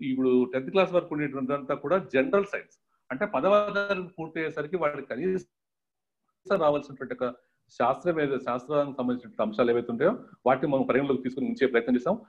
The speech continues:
అందులో భాగంగానే ఇప్పుడు మానవుని కన్నులు అనేటువంటి పా-, రంగుల ప్రపంచం పాఠం లోపల దృష్టి దోషాలు అనేటువంటిది ఖచ్చితంగా మనం, మనకు అవసరం కాబట్టి టెన్త్ క్లాస్ పాస్ అయ్యి ఫెయిల్ అయినా లేకపోతే పాస్ అయినా, ఆ, వాడు వేరే సబ్జెక్టులో ఆర్ట్స్, ఆర్ట్స్లోకి వెళ్ళిపోయినా కూడా అవసరం కాబట్టి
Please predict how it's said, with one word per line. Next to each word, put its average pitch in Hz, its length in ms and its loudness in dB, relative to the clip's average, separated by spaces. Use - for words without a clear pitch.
అందులో 160 200 6
భాగంగానే 147 380 0
ఇప్పుడు 127 260 -8
మానవుని 165 320 -4
కన్నులు 151 360 -10
అనేటువంటి 127 280 -6
పా-, 123 220 2
రంగుల 127 180 -2
ప్రపంచం 131 360 -6
పాఠం 123 240 -4
లోపల 131 240 -2
దృష్టి 151 200 -2
దోషాలు 185 340 4
అనేటువంటిది 147 400 -4
ఖచ్చితంగా 139 420 -4
మనం, 127 260 -2
మనకు 113 240 -8
అవసరం 135 280 -6
కాబట్టి 123 520 -4
టెన్త్ 120 320 -4
క్లాస్ 165 280 4
పాస్ 147 200 4
అయ్యి 147 160 0
ఫెయిల్ 143 440 0
అయినా 180 300 4
లేకపోతే 131 240 -8
పాస్ 120 300 -4
అయినా, 190 220 -4
ఆ, 123 40 -2
వాడు 127 220 0
వేరే 151 200 2
సబ్జెక్టులో 143 480 -4
ఆర్ట్స్, 123 360 0
ఆర్ట్స్లోకి 147 380 -4
వెళ్ళిపోయినా 139 300 -4
కూడా 131 200 -2
అవసరం 135 340 -4
కాబట్టి 123 480 -10